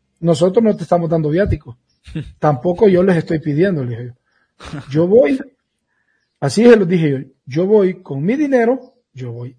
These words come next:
Speaker 1: en mi carro, y esto es algo que yo quiero ver, para que
Speaker 2: Pero,
Speaker 1: después
Speaker 2: o sea,
Speaker 1: no digan
Speaker 2: la
Speaker 1: que no".
Speaker 2: federación a vos, en tu investidura de entrenador de la selección nacional sub-, sub-veinte, ¿no te apoyó en el hecho de que vos quisieras ir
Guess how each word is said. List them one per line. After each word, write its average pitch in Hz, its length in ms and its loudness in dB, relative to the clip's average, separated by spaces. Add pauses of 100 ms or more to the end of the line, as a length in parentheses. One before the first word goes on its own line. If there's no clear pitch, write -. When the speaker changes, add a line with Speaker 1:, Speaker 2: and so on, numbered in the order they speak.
Speaker 1:
en 262 160 -2
mi 277 120 -8
carro, 220 360 -4 (500)
y 156 120 -2
esto 175 180 -6
es 185 120 -4
algo 190 280 -2
que 156 140 -8
yo 165 160 -4
quiero 165 260 -2
ver, 143 320 -6 (560)
para 151 220 -8
que 156 100 -10
Speaker 2:
Pero, 135 200 -2
Speaker 1:
después 214 100 4
Speaker 2:
o - 20 4
sea, 208 80 4
Speaker 1:
no - 60 2
digan - 160 4
Speaker 2:
la - 40 -2
Speaker 1:
que 175 100 -8
no". - 80 -2
Speaker 2:
federación 139 640 -2
a 151 140 0
vos, 143 480 -2
en 143 200 -8
tu 143 80 -4
investidura 139 560 -2
de 190 80 0
entrenador 151 480 -4
de 147 80 -4
la 139 100 -4
selección 131 340 -6
nacional 151 300 -6
sub-, 151 200 -10 (100)
sub-veinte, 165 600 -4
¿no 156 240 -6
te 196 100 -2
apoyó 170 640 0
en 147 180 -6
el 143 120 -2
hecho 175 220 -4
de 165 120 -2
que 147 100 -4
vos 156 180 -4
quisieras 170 420 -2
ir 190 240 -4